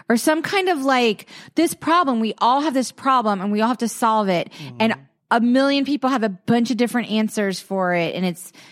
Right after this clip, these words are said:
Speaker 1: messy and you're having, trying to figure out what's real and what's misinformation and what's science. And I don't know, like, we were all on this path. Some people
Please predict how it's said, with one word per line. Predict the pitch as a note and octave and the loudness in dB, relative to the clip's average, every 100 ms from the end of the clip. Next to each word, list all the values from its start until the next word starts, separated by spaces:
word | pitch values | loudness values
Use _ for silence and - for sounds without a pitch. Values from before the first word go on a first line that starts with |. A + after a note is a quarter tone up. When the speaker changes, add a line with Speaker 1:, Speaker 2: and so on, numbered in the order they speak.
| _ - | _ -2
Speaker 1:
messy | A#3+ B3+ - A#3+ | 2 2 2 0
and | A3 | 2
you're | G#3 | 2
having, | A3+ A3 G#3+ | 2 2 2
trying | G3+ A#3+ G#3+ | 2 2 2
to | - | 0
figure | A3+ A3 | 2 2
out | G3 | 2
what's | G3+ - | 0 -2
real | F#3+ G#3 A#3+ A3 | -4 0 2 2
and | G3+ | 2
what's | G3 A3 | 0 -2
misinformation | A3 A3+ G3 A3+ A3 A3 G#3+ G3 | -2 -2 -2 0 2 0 0 2
and | |
what's | F#3+ F#3+ - | 2 0 -4
science. | - - A3 G3+ F#3+ F#3 F#3 | -8 -2 2 2 0 -2 -4
And | F3 E3+ - - - - | -4 -6 -12 -18 -20 -4
I | A#3 | 0
don't | B3 | 2
know, | B3 | 2
like, | A3+ G#3+ | 2 2
we | A3 | 0
were | G#3+ - | 0 0
all | A3 C4 | 2 2
on | C#4 C4+ | 2 2
this | A#3+ - | 0 -4
path. | - - B3 G3+ D3 F3+ _ _ _ _ _ _ _ _ _ _ _ _ _ - | -10 -4 0 0 0 -8 _ _ _ _ _ _ _ _ _ _ _ _ _ -18
Some | - - E3 F3+ | -8 -2 0 0
people | G#3+ G#3 A#3 A3 | 0 2 0 -2